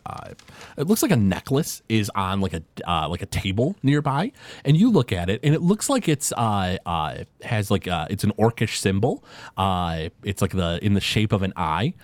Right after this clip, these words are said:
Uh, the, a lot of orcs, uh, revere, uh,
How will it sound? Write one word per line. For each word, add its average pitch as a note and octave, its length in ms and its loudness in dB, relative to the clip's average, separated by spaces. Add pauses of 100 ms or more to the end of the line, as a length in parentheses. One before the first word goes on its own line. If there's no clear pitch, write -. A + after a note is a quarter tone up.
(180)
Uh, D#2+ 520 0
the, G2 340 2
a G#2+ 100 0
lot C#3+ 220 4
of B2+ 140 2
orcs, G#2+ 420 0
uh, F2+ 300 0
revere, G2+ 720 2
uh, D#2+ 340 -2